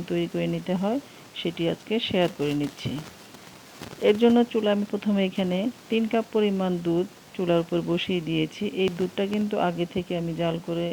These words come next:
নিয়ে নিয়েছিলাম। তো সেখান থেকে তিন কাপ পরিমাণ দুধ নিয়ে এখন আমি এটাকে চুলার উপর বসিয়ে দিলাম। এখন দিয়ে দিচ্ছি এখানে আমি ওয়ান ফোর্থ কাপ পরিমাণ চিনি। চিনিটা আসলে আপনারা আপনাদের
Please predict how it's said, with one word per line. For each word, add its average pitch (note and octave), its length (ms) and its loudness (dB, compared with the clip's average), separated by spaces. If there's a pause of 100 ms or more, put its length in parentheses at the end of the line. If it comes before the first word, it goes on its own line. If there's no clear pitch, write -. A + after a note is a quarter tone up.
(480)
নিয়ে F#3 220 0
নিয়েছিলাম। E3+ 640 0 (680)
তো - 140 -2
সেখান G3+ 360 0
থেকে G#3 220 -2 (120)
তিন G3 160 0
কাপ F#3+ 240 -2
পরিমাণ F#3 380 0 (180)
দুধ E3+ 260 0
নিয়ে E3+ 200 0 (100)
এখন E3+ 240 -2
আমি E3 180 0
এটাকে F3 360 -4
চুলার F3 280 -2
উপর F3 200 -4
বসিয়ে F3 380 -4
দিলাম। F#3+ 320 -2 (680)
এখন G3+ 380 0
দিয়ে A3 180 4
দিচ্ছি G#3+ 300 -2
এখানে G3+ 380 0
আমি F#3 160 0
ওয়ান E3+ 300 4
ফোর্থ F3+ 360 -2
কাপ F3+ 160 2 (120)
পরিমাণ E3 400 0 (120)
চিনি। G#3 340 0 (640)
চিনিটা A3+ 460 6 (520)
আসলে G3+ 420 0
আপনারা F#3+ 360 0
আপনাদের F#3+ 380 2